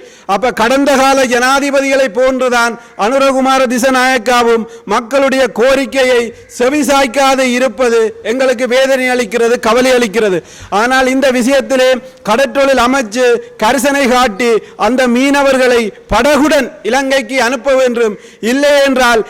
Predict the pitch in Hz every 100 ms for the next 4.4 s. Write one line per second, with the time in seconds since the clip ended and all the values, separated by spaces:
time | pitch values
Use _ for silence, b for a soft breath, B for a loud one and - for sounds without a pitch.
0 | B 208 269 269 262 269 240 254 247 226
1 | 254 269 262 262 247 247 226 247 269 262
2 | 262 247 240 233 B B 208 294 262 269
3 | 262 254 220 262 254 262 262 247 240 262
4 | 262 247 202 226